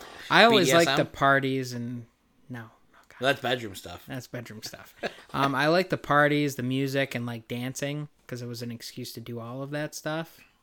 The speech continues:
Speaker 2: But, like,
Speaker 1: Mm.
Speaker 2: I, I don't know. I th-,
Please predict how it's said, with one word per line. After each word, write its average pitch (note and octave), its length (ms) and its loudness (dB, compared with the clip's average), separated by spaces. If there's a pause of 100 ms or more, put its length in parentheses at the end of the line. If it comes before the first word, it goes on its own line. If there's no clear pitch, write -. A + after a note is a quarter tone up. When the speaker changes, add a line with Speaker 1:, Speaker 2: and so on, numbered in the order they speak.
(1200)
Speaker 2:
But, A#2+ 280 -8
like, A#2 440 -14 (360)
Speaker 1:
Mm. F#2+ 280 -10 (200)
Speaker 2:
I, E3 100 -2
I - 20 0
don't C3+ 100 -2
know. B2 220 -4
I C#3 140 -2
th-, - 120 -10